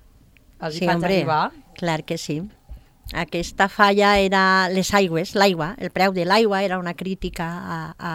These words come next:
Speaker 2: a totes les aiu-, a l'aigua, perquè era molt cara. Als Pujols l'aigua és molt salada, com ja sabeu, i,
Speaker 1: Mhm.
Speaker 2: claro, tota l'aigua se té que comprar,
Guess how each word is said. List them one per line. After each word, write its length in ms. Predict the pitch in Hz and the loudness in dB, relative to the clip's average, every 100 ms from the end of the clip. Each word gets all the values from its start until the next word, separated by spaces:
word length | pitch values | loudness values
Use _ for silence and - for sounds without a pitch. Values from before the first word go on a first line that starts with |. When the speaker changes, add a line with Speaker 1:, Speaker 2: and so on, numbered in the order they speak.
| 160 | -8
Speaker 2:
a 40 | 160 | -10
totes 240 | - 175 165 | -10 -6 -4
les 140 | 170 | -2
aiu-, 220 | 175 185 170 | -4 -4 -6
a 100 | 190 | -6
l'aigua, 360 | 151 196 185 185 | -4 -4 -4 -8
perquè 220 | - - | -10 -6
era 80 | 156 | -6
molt 260 | 170 165 175 | -6 -8 -2
cara. 380 | 190 190 185 247 - - - - | 0 2 0 -4 -12 -16 -16 -10
Als 160 | 196 - | -10 -8
Pujols 320 | 190 - 190 | -6 0 2
l'aigua 220 | 202 185 170 | 2 0 -2
és 80 | |
molt 180 | 175 165 | -4 -8
salada, 400 | - 143 180 233 | -6 -2 -2 -2
com 180 | - 160 | -8 -12
ja 120 | 147 | -12
sabeu, 480 | - 143 165 247 185 | -12 -10 -8 -8 -6
i, 40 | 151 | -6
Speaker 1:
Mhm. 60 | |
Speaker 2:
claro, 280 | 147 175 202 | -4 -4 -4
tota 240 | 196 165 160 | -6 -8 -8
l'aigua 240 | 156 170 | -6 -8
se 140 | - | -12
té 100 | - 202 | -14 -12
que 120 | - | -12
comprar, 480 | - 135 196 196 | -12 -8 -4 -4